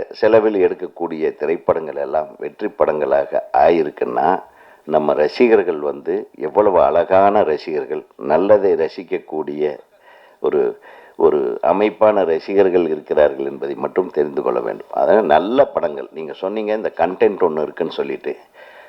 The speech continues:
அந்த கண்டென்ட்டு நிச்சயமா ஜனங்களுக்கு ரீச் ஆகும்.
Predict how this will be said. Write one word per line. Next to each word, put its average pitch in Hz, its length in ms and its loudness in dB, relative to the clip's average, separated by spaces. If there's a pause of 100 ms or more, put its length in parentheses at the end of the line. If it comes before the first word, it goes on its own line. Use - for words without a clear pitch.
(320)
அந்த 90 180 2 (100)
கண்டென்ட்டு 104 600 0 (920)
நிச்சயமா 127 760 4
ஜனங்களுக்கு 101 680 -2
ரீச் 90 360 0
ஆகும். 73 320 2